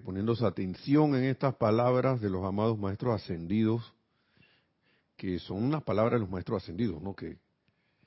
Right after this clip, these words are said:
en realidad son ellos los que están aquí hablando. Uno a veces con, contribuye con alguna experiencia, pero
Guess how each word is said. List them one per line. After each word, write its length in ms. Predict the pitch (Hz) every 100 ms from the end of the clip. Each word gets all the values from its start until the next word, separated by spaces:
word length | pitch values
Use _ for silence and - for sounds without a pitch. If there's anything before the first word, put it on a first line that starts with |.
| _ _ _ _ -
en 100 | 92
realidad 360 | 90 85 101
son 200 | - 120
ellos 180 | 123 131
los 80 | 101
que 80 | 95
están 360 | 110 104 117 _ _
aquí 500 | 95 - 110 120 - _
hablando. 380 | 90 98 117 117
Uno 180 | 117
a 60 | 110
veces 300 | 104 - 117
con, 280 | - 92 87 _
contribuye 580 | - 92 - 85 92 113
con 160 | 113 90
alguna 220 | 87 98
experiencia, 540 | 110 95 95 101 143 -
pero 240 | 95 78